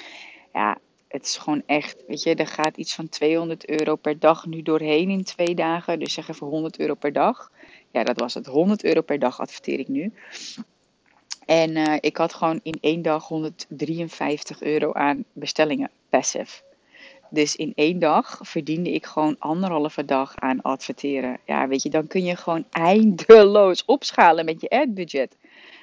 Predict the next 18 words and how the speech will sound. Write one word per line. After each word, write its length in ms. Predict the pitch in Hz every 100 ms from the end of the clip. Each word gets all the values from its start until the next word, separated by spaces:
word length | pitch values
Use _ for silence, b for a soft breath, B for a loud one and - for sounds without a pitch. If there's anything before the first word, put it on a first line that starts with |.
| B
Want 280 | - 185 - _ _ _ _ _ _ _ _ _ -
als 120 | 202
je 80 | 208
er 100 | 196
één 280 | 190 220 247
euro 220 | 240 220
in 220 | - 247
stopt 420 | - 160 156 _ _
en 140 | - 185
er 80 | 185
komt 240 | - 190
één 240 | - 202
vijftig 480 | 220 214 208 208 -
uit, 300 | - 220 156 - _ _ _ _ _ _ -
dan 220 | 175 170
heb 160 | 170
je 100 | -
al 380 | - 165 160 160